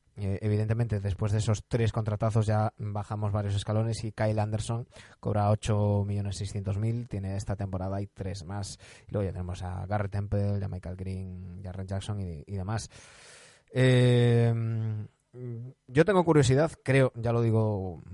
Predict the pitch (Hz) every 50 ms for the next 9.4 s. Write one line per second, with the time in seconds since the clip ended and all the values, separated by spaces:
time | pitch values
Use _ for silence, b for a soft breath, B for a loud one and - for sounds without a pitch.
0 | 76 67 73 92 101 - 107 107 - - 104 101 107 107 107 110 107 110 110 -
1 | - - 120 120 107 104 104 110 110 101 - 107 104 104 104 101 101 101 98 98
2 | 101 110 123 131 143 151 147 - - - _ - 98 107 107 107 110 110 113 113
3 | - - _ - 127 117 117 110 107 107 104 104 101 98 - 104 101 101 101 98
4 | 98 98 98 98 98 101 98 95 95 95 92 - - - 120 117 110 - 139 151
5 | - _ - - 107 - - 104 - 98 95 98 101 101 98 101 98 101 98 101
6 | 101 98 98 98 110 107 110 107 104 98 - - - 110 110 104 104 107 113 113
7 | 110 - 123 120 117 117 117 107 113 113 113 113 113 110 - 120 113 113 117 113
8 | 107 117 110 110 - 110 110 110 107 117 113 113 113 113 113 110 107 110 110 -
9 | 131 131 143 151 170 - - -